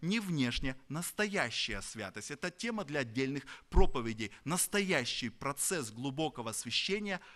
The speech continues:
укрепляет нашу веру так, что спасение, подаренное нам Богом, все прочнее, скажу так,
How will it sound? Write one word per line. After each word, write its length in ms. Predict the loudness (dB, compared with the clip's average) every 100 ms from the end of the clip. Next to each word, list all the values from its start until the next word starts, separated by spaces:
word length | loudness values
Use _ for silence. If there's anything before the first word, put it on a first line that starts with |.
| -20 _
укрепляет 580 | -8 -4 -6 0 -2 -2
нашу 280 | -4 -4 -6
веру 280 | -6 -8 -4
так, 200 | -4 -4 -8 -20 -14
что 240 | -12 -6 -6
спасение, 720 | -4 -4 -4 -2 -2 -2 -4
подаренное 680 | -2 -2 2 0 0 -4 -4
нам 240 | -6 -6
Богом, 420 | -6 -6 -6 -10 -16 -20
все 260 | -10 0 0
прочнее, 800 | 2 2 4 2 2 0 -2 -8 -16 _ _ _
скажу 360 | -8 -6 -6 -2
так, 260 | -2 -2